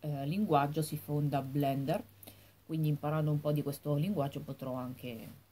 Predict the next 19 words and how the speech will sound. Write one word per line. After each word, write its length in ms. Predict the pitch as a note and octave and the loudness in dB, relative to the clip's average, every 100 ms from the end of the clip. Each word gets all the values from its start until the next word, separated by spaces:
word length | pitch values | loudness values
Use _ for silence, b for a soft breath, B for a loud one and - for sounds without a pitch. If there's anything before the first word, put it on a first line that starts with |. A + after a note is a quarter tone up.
| _ | _
forse 300 | - - - | -20 -16 -10
usare 440 | C3 C3+ C3 B2+ C3 | -8 -6 -4 -4 -2
meglio 360 | C3+ C3 C3 | -2 -2 -2
Blender. 560 | B2+ C3 A#2+ B2 A#2+ A#2 | -2 0 0 -2 -4 -8
Se 200 | - - | -12 -14
ci 120 | - D3 | -12 -8
sono 240 | B2+ C#3+ | -2 -2
dei 140 | C3+ | -2
problemi, 500 | - D3+ C#3 C3 B2+ | -2 -2 0 -2 -4
mm, 540 | A#2 - - C3 C3 B2+ | -6 -12 -12 -10 -10 -12
con 200 | - E3 | -6 -2
Blender, 380 | C#3+ C3 C3+ B2+ B2+ - | 0 0 -2 -4 -4 0
risolverlo, 880 | D3+ C#3+ C#3 C#3+ D3 C#3+ C#3 C#3 - B B B - - - | 2 4 2 2 4 4 4 2 0 B B B -20 -20 -8
risolverli 600 | E3+ E3 F3 E3 E3 D3+ | -6 0 2 2 4 4
magari 300 | D3 D3+ D3 | 6 6 6
in 100 | C#3+ | 4
un 120 | C#3+ | 4
altro 360 | C3+ C3 - C#3+ | 2 -2 -2 -2
modo, 640 | C#3 A#2+ A#2 C3 F3+ - | 0 0 -2 2 2 0